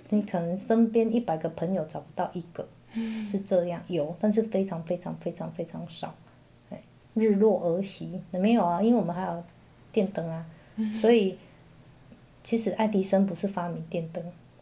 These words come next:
Speaker 1: 他只是申请专利而已。<laughs> 电灯不是他发明的。好，这题外话。<laughs> 有很多内幕哦，<laughs> 历史有很多内幕。好，电灯发明，电灯，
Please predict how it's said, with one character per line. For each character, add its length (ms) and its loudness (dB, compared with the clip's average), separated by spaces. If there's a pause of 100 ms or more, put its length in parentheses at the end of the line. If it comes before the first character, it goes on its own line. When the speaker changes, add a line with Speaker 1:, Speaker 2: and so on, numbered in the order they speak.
(140)
Speaker 1:
他 120 2
只 140 -2
是 200 0 (720)
申 260 2
请 200 -6
专 240 -4
利 180 -4
而 80 -6
已。 100 -10 (480)
<laughs> 500 4
电 140 8
灯 220 6
不 120 0
是 100 2
他 180 0
发 200 -4
明 160 -6
的。 60 -14 (140)
好， 160 0
这 120 4
题 180 -4
外 60 2
话。 240 0
<laughs> 1120 2
有 80 6
很 140 2
多 140 8
内 200 6
幕 340 4 (100)
哦， 220 2 (160)
<laughs> 200 -12
历 120 4
史 160 -2
有 120 2
很 160 -4
多 160 2
内 160 4
幕。 200 2 (140)
好， 120 -16 (720)
电 220 8
灯 200 6
发 180 4
明， 260 0 (220)
电 240 4
灯， 480 4